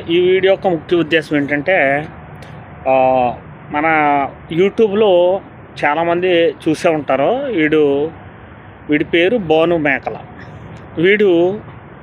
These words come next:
జర్నలిస్ట్ అని చెప్పుకుంటూ వీడియోలు చేస్తాడు. అలాగే క్రైస్తవ్యం గురించి నేను పోరాటం చేస్తున్నాను. ఏదైతే హిందూ సోదరులు ఎవరైతే ఉన్నారో వాళ్ళు మతోన్మాదులని,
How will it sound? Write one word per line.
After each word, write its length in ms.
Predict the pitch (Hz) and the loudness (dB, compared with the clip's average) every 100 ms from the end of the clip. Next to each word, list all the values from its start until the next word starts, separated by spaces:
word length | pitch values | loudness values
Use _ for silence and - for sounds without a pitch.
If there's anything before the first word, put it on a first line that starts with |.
| - - - - - - - - - - - - 120 | -20 -20 -20 -20 -20 -20 -20 -20 -20 -20 -20 -14 -2
జర్నలిస్ట్ 560 | 156 160 185 185 175 - | 0 2 2 0 -2 -4
అని 180 | 165 165 | -2 0
చెప్పుకుంటూ 580 | 156 143 - 156 165 233 | 0 -2 -4 -2 2 2
వీడియోలు 440 | 175 143 151 151 | 4 4 4 2
చేస్తాడు. 500 | 147 139 - 127 165 - - - | 0 0 -4 -2 -4 -8 -20 -6
అలాగే 540 | 135 170 175 170 151 156 170 - - - - - - - - - | -2 -2 0 0 0 -2 -8 -20 -20 -20 -20 -20 -20 -20 -10 -2
క్రైస్తవ్యం 840 | 185 202 - 208 196 196 196 190 | 0 0 -2 0 2 2 2 2
గురించి 440 | 185 190 - 185 151 - - - - | 2 0 0 -2 -2 -6 -18 -16 -6
నేను 400 | 143 156 156 156 139 | -2 0 2 0 2
పోరాటం 460 | 156 160 175 165 156 | 2 4 2 0 0
చేస్తున్నాను. 500 | 151 - 147 151 214 | 0 -2 -2 -2 0
ఏదైతే 680 | 170 180 180 190 170 165 170 - - - - - | 2 2 2 2 4 2 0 -12 -18 -20 -12 -4
హిందూ 280 | 190 214 226 | 0 2 2
సోదరులు 420 | 214 196 185 180 | 2 2 2 2
ఎవరైతే 360 | 175 170 165 160 | 2 2 0 0
ఉన్నారో 500 | 156 151 151 196 262 - - 165 | 0 0 2 2 -2 -6 -4 0
వాళ్ళు 380 | 151 151 143 | 2 2 0
మతోన్మాదులని, 960 | 131 147 147 185 180 175 170 160 170 | 0 -2 0 0 0 2 2 2 0